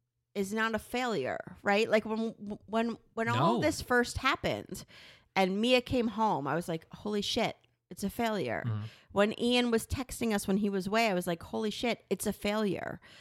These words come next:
Speaker 1: But now that they're home, and, and one thing I would say is that I'm super happy that we did this at the beginning of the summer, right? That they had these experiences. We did them all in July.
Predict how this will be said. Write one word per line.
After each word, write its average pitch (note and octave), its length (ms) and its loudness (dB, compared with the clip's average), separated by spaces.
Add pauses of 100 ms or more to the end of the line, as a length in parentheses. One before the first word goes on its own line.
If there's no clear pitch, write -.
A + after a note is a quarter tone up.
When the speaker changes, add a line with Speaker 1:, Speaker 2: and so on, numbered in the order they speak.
(600)
Speaker 1:
But C4 140 2
now C#4+ 240 4
that A#4+ 160 -4
they're F#4+ 140 4
home, G3 720 2 (380)
and, A3 240 2
and A#3+ 180 2
one C#4+ 180 2
thing D4+ 160 -2
I C#4+ 100 0
would B3 220 0
say B3 360 0
is F#3 120 -2
that F#3 220 2
I'm F#3 220 0
super - 560 -2
happy A3+ 360 0
that F#3+ 140 -2
we F3+ 120 -2
did F#3 180 -2
this F3+ 180 -4
at D#3+ 60 -6
the E3 60 -6
beginning E3 460 0
of C#3+ 100 -8
the D#3+ 80 -6
summer, A#2 400 -2
right? D#3 260 -2
That F#3 160 -10
they F3 120 0
had G3 300 -2
these F#3 200 0
experiences. E3+ 880 0
We E3+ 120 -2
did E3 160 -10
them F3+ 160 0 (120)
all A3 540 6 (600)
in F3+ 140 4
July. C3+ 400 2